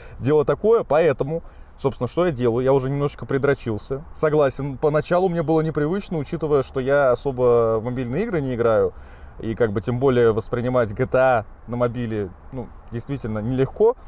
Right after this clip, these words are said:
но прошло время, и как бы уже какой-то скилл есть. Так, G P S я ввел.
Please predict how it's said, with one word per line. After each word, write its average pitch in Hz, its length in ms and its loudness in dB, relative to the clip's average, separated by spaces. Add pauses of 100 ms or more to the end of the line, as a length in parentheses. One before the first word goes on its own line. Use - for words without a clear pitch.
(260)
но 180 320 2 (680)
прошло 190 380 2
время, 220 400 2
и 180 340 -4
как 156 220 2
бы 151 200 4
уже 131 220 -2
какой-то 147 320 -4
скилл 143 300 -6
есть. 110 260 -8
Так, 107 160 -2
G 120 120 -10
P 156 160 -6
S 156 200 -2
я 131 140 -2
ввел. 175 560 0